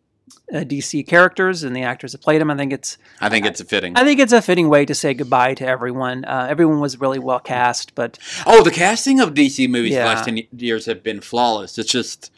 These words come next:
Speaker 2: the Zack Snyder of it all kind of hurt a good portion of those
Speaker 1: This is a
Speaker 2: movies.
Speaker 1: disaster of creatives taking over for creatives, taking over creatives,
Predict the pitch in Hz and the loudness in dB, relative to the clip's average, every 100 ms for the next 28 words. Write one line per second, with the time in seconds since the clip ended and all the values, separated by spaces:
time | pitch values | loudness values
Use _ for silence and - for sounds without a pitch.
0 | - - _ 120 117 135 127 - 123 113 | -20 -20 _ -2 4 6 6 2 0 2
1 | 104 101 98 95 95 104 101 92 101 95 | 2 -2 -2 -2 -4 -2 -4 -2 -4 -4
2 | - - - _ _ - 104 104 98 101 | -6 -20 -20 _ _ -6 -4 -4 -8 -18
3 | _ _ - 113 - 110 98 - 90 87 | _ _ -2 -2 -2 -2 -2 -4 -12 -10
4 | 90 90 120 165 196 156 165 165 135 139 | -10 -8 -4 -2 0 0 0 0 0 2
5 | 139 - - 139 139 - 151 131 139 143 | 2 0 -6 -6 -8 -10 -4 -2 0 0
6 | 139 - 135 131 131 131 143 - 139 - | -4 -6 -8 -6 -6 -8 -10 -12 -12 -8
7 | 135 123 123 131 - 139 127 131 135 117 | -6 -6 -6 -10 -10 -12 -10 -10 -12 -8
8 | 143 120 120 117 113 | -6 -4 -4 -6 -10